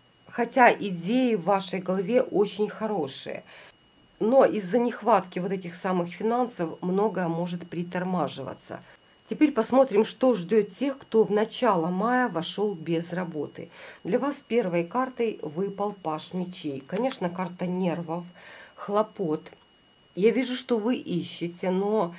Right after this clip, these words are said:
ваши поиски не увенчиваются успехом. К сожалению, эта карта может говорить о том, что вы получаете отказы.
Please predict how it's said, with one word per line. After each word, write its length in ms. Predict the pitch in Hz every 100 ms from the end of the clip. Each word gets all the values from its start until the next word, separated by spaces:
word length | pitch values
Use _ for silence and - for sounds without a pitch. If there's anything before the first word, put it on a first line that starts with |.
| - -
ваши 380 | 170 226 -
поиски 500 | - 233 247 - -
не 280 | 214 185 214
увенчиваются 1000 | 226 202 190 190 - 185 180 180 - 160
успехом. 640 | 170 - - - - - - - - - -
К 60 | -
сожалению, 400 | 196 214 277 254
эта 120 | 233
карта 300 | 214 214 208
может 400 | 208 220 202 185
говорить 240 | 180 175 185
о 60 |
том, 140 | 214 214
что 160 | -
вы 100 | 196
получаете 1040 | 190 185 185 202 185 175 170 165 156 - -
отказы. 720 | 175 175 - 147 135 - 160